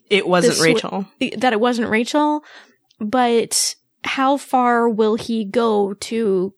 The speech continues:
Speaker 2: convince Delphine otherwise? Like, I don't think, 'cause he's in charge of her care, but presumably there could be nurses and other people who would come in to check on her.
Speaker 1: Mm-hmm.
Speaker 2: And, you know,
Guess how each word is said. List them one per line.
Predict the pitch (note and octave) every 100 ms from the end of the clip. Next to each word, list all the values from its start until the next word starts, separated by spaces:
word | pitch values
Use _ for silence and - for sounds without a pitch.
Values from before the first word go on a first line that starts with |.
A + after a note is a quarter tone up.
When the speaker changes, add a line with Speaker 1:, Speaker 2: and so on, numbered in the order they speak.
| -
Speaker 2:
convince | C4 A3+ A3 G3+ -
Delphine | G#3 G#3 G3+ A3
otherwise? | - A3+ - A#2 -
Like, | G#3
I | - A#3+
don't | C#4 -
think, | C4+ B3+ - - _ _ _ _ _ -
'cause | C4+ -
he's | B4 -
in | G4
charge | D#4 D4
of | A#3+
her | A3+
care, | - C4+ - C#3+ G#3+ A#3 _ _ -
but | G#3 A#3 G#3+ G3+ - - - _ -
presumably | C4+ B3+ D4+ C#4 B3+ B3 A3+ G#3+ G#3 _ _ _ _ _ -
there | A#3
could | C4
be | A3+
nurses | A3 A#3+ - A3 G3
and | G#3
other | G3+
people | G3 F#3 F#3+
who | A3
would | G3+
come | B3 G3+
in | F#3
to |
check | G3 - D#4
on | B3 A3
her. | G#3+ F3 E3+ F3 F#3 _ _ -
Speaker 1:
Mm-hmm. | G#3 E3+ E3+ E3+
Speaker 2:
And, | G3+ F#3+ -
you | G#3
know, | G3 F3+